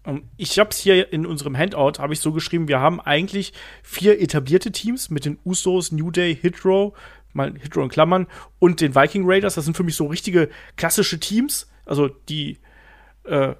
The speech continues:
haben entweder schon längere Zeit zusammen geteamt, aber die haben einen gemeinsamen Look und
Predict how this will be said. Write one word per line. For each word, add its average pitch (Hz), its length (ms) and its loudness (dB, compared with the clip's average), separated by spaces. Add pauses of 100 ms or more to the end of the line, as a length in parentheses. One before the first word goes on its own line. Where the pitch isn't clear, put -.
(100)
haben 170 160 0
entweder 180 220 6
schon 165 180 0
längere 156 240 2
Zeit - 180 -6
zusammen 139 180 0
geteamt, 220 420 -2 (220)
aber 151 200 4
die 143 100 2
haben 160 160 4
einen 147 160 2
gemeinsamen 131 480 0
Look 160 300 6
und 127 360 -8